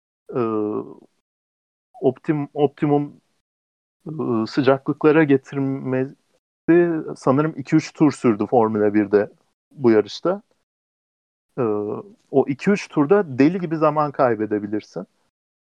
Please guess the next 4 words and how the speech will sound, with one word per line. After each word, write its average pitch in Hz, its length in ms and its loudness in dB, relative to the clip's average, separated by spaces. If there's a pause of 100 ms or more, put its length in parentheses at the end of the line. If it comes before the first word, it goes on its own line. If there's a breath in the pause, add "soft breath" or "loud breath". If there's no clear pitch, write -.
(400)
Yeni 113 260 -2
lastikler 117 600 0
taktığında. 127 680 -4 (1900)
Ki, 180 260 -2